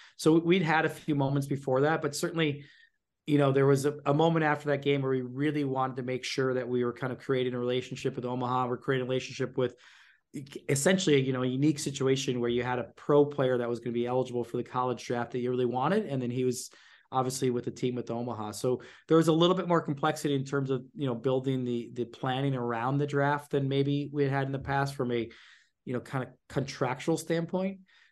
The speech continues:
But <clears throat> in terms of, um, the draft for us, again,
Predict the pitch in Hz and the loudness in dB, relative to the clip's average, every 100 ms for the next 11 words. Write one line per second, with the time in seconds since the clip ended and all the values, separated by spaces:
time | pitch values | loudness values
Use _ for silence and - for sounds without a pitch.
0 | _ 151 165 156 - 185 - - - 160 | _ 2 2 2 0 0 0 0 2 2
1 | - 175 160 151 143 131 - 131 120 104 | 4 4 6 6 6 4 -2 -4 -2 -6
2 | 101 - _ _ _ _ _ _ - 143 | -10 -16 _ _ _ _ _ _ -2 0
3 | 135 143 143 143 135 135 131 - - 131 | 4 4 4 2 0 0 0 -4 -4 0
4 | 127 104 | 0 -2